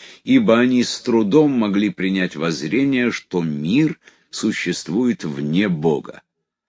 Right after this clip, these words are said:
Августин, однако, не видит в этом вопросе никакой трудности. Книга «Бытие» выражает эту мысль совершенно ясно, и этого для него достаточно.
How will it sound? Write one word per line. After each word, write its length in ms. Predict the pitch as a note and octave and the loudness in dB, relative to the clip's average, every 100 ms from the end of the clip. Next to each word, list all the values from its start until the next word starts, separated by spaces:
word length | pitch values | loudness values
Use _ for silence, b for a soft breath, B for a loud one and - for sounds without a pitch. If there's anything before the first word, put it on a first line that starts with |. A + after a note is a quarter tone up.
| _ _ _ | _ _ _
Августин, 560 | - C#2 D2+ - F#2 F#2+ | -8 -4 -6 -4 -4 -2
однако, 340 | D#2+ F2 F2 | -2 -6 -6
не 120 | E2+ D#2+ | -6 -6
видит 320 | E2+ F2+ - | -8 -10 -8
в 40 | |
этом 200 | F#2 F2+ | -8 -6
вопросе 400 | F2 - F#2+ - | -8 -6 -8 -8
никакой 360 | F2 F2+ F2 F#2+ | -8 -8 -6 -6
трудности. 640 | F#2+ A2 G#2+ A2+ - - _ b b | -6 -6 -6 -12 -14 -20 _ b b
Книга 500 | - G2 G2 A#2+ F#2 | -2 2 4 2 0
«Бытие» 800 | C2+ C#2+ F#2+ - D#2 C2+ D#2+ A2 _ _ _ _ | 0 0 0 0 -2 -2 -2 -4 _ _ _ _
выражает 640 | D#2+ G2 G2 F2+ B2 G#2+ F#2+ | 0 4 4 4 4 4 2
эту 180 | F#2+ D2 | -2 -4
мысль 420 | C#2+ G#2+ - F2+ | -4 -4 -4 -8
совершенно 600 | - B1 - F#2+ G#2+ D2+ | -6 -8 -6 -4 -2 -4
ясно, 720 | C2 B1 C#2+ D2 - G2 G#2+ _ _ _ _ - | -6 -6 -6 -6 -8 -10 -12 _ _ _ _ -8
и 220 | E2 F2 - | -4 -4 -4
этого 400 | D#2 C#2 E2+ G#2 | -6 -4 -6 -4
для 200 | A2 A2+ | -4 -2
него 240 | G2+ G2 | 0 0
достаточно. 720 | A#2+ - - - - - - | -2 -6 -6 -6 -6 -14 -14